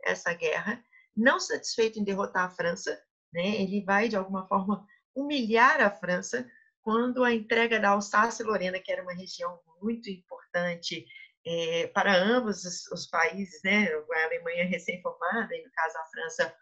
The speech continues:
por conta de sua riqueza mineral, por conta do carvão mineral que existia na região,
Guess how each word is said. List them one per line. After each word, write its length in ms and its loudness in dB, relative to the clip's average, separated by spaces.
por 180 -10
conta 260 -2
de 80 -10
sua 140 -8
riqueza 400 -4
mineral, 500 0
por 120 -16
conta 240 -14
do 120 -20
carvão 560 -4
mineral 480 -2
que 100 -18
existia 340 -10
na 80 -8
região, 480 -2